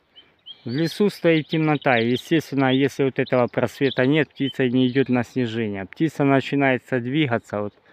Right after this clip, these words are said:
как начинается уже сдали, смотришь какие-то точки, ну, как сказать, рассветное такое отражение. Отражение как зеркало идет.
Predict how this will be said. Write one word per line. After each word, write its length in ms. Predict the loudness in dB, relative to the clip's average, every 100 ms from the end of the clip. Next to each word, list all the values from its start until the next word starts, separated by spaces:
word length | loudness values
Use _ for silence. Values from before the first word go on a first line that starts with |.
| _ _ _ _ -8
как 200 | -6 -2
начинается 720 | -4 -2 0 0 0 -2 -4
уже 400 | -2 -2 -4 -6 -18 -20 -20 -20 -20 -14 -8
сдали, 440 | 0 2 4 2
смотришь 580 | 0 2 2 2 -2 -2
какие-то 440 | -6 -6 -6 -6
точки, 540 | -2 -4 -4 -8 -6 -4
ну, 380 | 0 0 0
как 220 | -2 -6 -4
сказать, 440 | -6 -6 -8 -6
рассветное 720 | -2 -2 0 -2 0 -4 -4
такое 260 | -6 -4 -4
отражение. 720 | 0 0 2 0 0 -2 -6
Отражение 880 | -4 -4 0 2 4 4 4 2
как 200 | 2 0
зеркало 680 | 0 0 0 -2 -8 -6 -6
идет. 220 | -8 -10